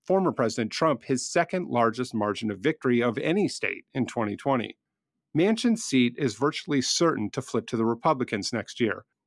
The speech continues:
with popular two-term Governor Jim Justice the most likely winner. That would mean Republicans would need to flip only one more Democrat-held seat in the Senate to recapture the majority.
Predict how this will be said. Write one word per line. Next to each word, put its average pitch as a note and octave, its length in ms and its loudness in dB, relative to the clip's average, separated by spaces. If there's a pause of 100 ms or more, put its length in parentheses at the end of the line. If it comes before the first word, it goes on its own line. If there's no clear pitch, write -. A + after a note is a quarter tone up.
(300)
with D3 160 0
popular F#3 400 2
two-term C3 520 0
Governor C#3+ 340 2
Jim A2 280 0
Justice C3+ 680 0
the C#3+ 60 -2
most B2+ 300 2
likely A2 300 -4
winner. A#2 360 0 (600)
That D#3 180 0
would E3+ 120 0
mean D#3 200 2
Republicans A#2+ 640 0
would B2 140 0
need F3 220 2
to F#3+ 60 2
flip C3+ 380 0
only E3 320 2
one C#3 340 2
more C#3 240 4
Democrat-held A2+ 720 0
seat F3+ 380 0
in C3 80 0
the A2+ 60 0
Senate D3 400 0
to C#3 100 -4
recapture B2+ 580 -2
the G2+ 100 0
majority. A2+ 640 2